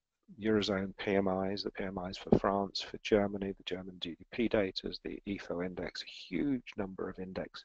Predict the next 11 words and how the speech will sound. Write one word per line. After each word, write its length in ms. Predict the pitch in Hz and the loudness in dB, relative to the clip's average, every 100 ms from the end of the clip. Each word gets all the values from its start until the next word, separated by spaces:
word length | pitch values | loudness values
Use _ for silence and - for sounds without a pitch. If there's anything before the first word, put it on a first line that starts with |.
| 80 | -6
uh, 120 | 95 - | -6 -6
of, 120 | 92 - | -8 -10
um, 240 | 92 92 101 _ _ - - | -14 -14 -16 _ _ -16 -4
data 300 | 107 98 - | -2 -2 -2
releases 380 | 98 98 - 85 | 0 0 -2 -4
that 140 | 95 | -6
have 80 | - | -6
just 180 | - - | -6 -6
come 140 | 87 | -6
out, 240 | 87 87 - - - - - | -4 -6 -8 -8 -8 -8 -6
um, 340 | 101 104 104 | 2 4 4